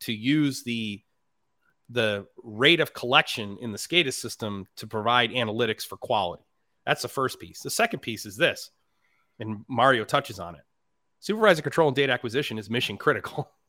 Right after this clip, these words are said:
<laughs> right? You don't, you don't do analysis in a mission critical tool.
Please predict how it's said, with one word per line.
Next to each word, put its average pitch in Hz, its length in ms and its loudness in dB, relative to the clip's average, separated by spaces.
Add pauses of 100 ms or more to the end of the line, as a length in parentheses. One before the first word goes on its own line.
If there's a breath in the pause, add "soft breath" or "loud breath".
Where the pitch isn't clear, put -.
(180)
<laughs> - 380 -8
right? 135 220 2 (320 soft breath)
You 170 180 4
don't, 190 320 8 (160)
you 135 200 -4
don't 180 360 2
do 160 240 2
analysis 123 880 2 (180)
in 123 120 -2
a 113 40 0
mission 120 400 0
critical 120 460 -4
tool. - 400 -6